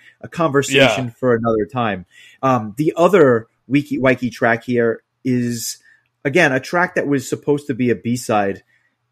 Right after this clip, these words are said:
Speaker 1: aptly called, wait for it,
Speaker 2: <laughs>
Speaker 1: wait for it, Heavy Metal Hamsters.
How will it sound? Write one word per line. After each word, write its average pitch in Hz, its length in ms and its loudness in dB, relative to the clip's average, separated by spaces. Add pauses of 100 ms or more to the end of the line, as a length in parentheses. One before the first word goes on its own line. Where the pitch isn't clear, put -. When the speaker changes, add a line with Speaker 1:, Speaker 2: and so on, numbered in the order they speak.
(160)
Speaker 1:
aptly 156 400 0
called, 117 500 0 (880)
wait 143 200 2
for 113 260 0
it, - 160 -4 (440)
Speaker 2:
<laughs> - 280 -10 (600)
Speaker 1:
wait 185 200 6
for 135 300 6
it, 117 140 0 (720)
Heavy 156 560 0
Metal 120 380 0
Hamsters. 107 680 -8